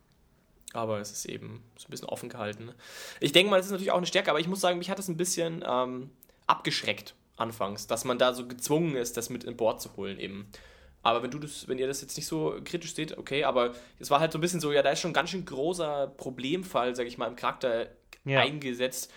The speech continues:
Speaker 1: dem, dem man si-, sich nicht wirklich verwehren kann. Also das ist genauso, wie ich zum Beispiel auch
Speaker 2: Du kannst dich
Speaker 1: Meeresangst
Speaker 2: schon
Speaker 1: für
Speaker 2: wehren, das ist
Speaker 1: Zwerge
Speaker 2: halt
Speaker 1: allgemein schwierig finde, weil ich denke mal so, vielleicht möchte ich aber einen Fischerzwerg spielen, das geht jetzt einfach gar nicht,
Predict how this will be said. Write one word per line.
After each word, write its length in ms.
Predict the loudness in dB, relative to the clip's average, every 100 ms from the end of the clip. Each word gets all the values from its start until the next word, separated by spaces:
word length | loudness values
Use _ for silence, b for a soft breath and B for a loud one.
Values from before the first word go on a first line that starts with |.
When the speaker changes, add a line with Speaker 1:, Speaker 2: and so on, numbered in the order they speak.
| b -4
Speaker 1:
dem, 180 | -2 0
dem 120 | 0
man 200 | 0 -2
si-, 140 | -8
sich 180 | -10 -10
nicht 140 | -6 -4
wirklich 280 | -4 -6
verwehren 480 | -2 0 2 0 0
kann. 300 | -4 -6 -6
Also 200 | -6 -6
das 160 | -6 -6
ist 120 | -2
genauso, 360 | 4 4 4 -2
wie 120 | -4
ich 100 | -4
zum 120 | 2
Beispiel 320 | 2 2 0
auch 120 | 0
Speaker 2:
Du 160 | 0 8
kannst 240 | 10 12
dich 140 | 10 6
Speaker 1:
Meeresangst 0 |
Speaker 2:
schon 140 | 6
Speaker 1:
für 60 | 10
Speaker 2:
wehren, 220 | 10 10
das 100 | 8
ist 120 | 8
Speaker 1:
Zwerge 60 | 8
Speaker 2:
halt 240 | 8 6 B B B
Speaker 1:
allgemein 580 | 2 4 4 2 2 -2 -8
schwierig 440 | -6 0 0 0 0
finde, 280 | -2 0
weil 60 | -2
ich 60 | -2
denke 160 | -4
mal 80 | -4
so, 140 | -4 -6 B -12
vielleicht 240 | 2 2 4
möchte 180 | -2 0
ich 80 |
aber 80 | 0
einen 80 | 0
Fischerzwerg 680 | 2 4 4 2 2 0 0
spielen, 300 | -2 -2 -2
das 140 | -2
geht 220 | 0 2
jetzt 160 | 2 0
einfach 340 | -2 -4 0
gar 220 | 2 4 2
nicht, 300 | -4 -10